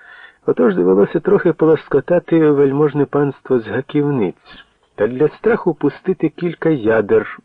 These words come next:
у ту колотнечу, що щинилася на переправі. Бо вже з першим вистрілами козацьких гаківниць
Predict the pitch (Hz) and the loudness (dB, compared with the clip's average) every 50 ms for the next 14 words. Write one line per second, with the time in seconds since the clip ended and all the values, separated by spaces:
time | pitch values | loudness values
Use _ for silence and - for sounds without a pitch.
0 | - - - - 131 107 - 113 107 107 104 _ - 104 101 101 - - - 95 | -10 -10 -8 -6 -6 -4 0 0 2 2 0 _ -4 -2 -2 -2 -4 -4 -8 -8
1 | 90 - _ _ - - - _ - - - 98 90 - - - 104 101 101 98 | -8 -8 _ _ -20 -20 -20 _ -18 -8 -6 -6 -6 -6 -4 -4 -2 0 0 0
2 | 95 90 - - 101 98 95 - - 95 95 - - 98 95 92 92 90 87 92 | 0 -2 -2 -4 -4 -4 -4 -4 -2 -2 -2 0 0 0 0 0 0 -2 -4 -6
3 | - _ _ _ _ _ _ _ _ _ _ _ _ _ - - - 95 101 98 | -12 _ _ _ _ _ _ _ _ _ _ _ _ _ -14 -4 -2 0 0 0
4 | 98 117 117 - _ - 117 117 110 - - - 101 98 92 104 113 110 - - | 0 -2 -4 -4 _ -2 0 0 0 -2 -6 -6 -4 -4 -2 -2 -2 -2 -4 -2
5 | 113 104 98 98 95 98 - 101 95 104 107 107 - _ - 104 95 85 101 98 | -4 -2 -2 0 -2 -2 -2 -2 -2 0 -2 -4 -4 _ -4 -4 -2 -2 -2 -4
6 | - - 104 101 104 113 135 147 - - - | -2 -2 -2 -2 0 0 0 -2 -2 -6 -18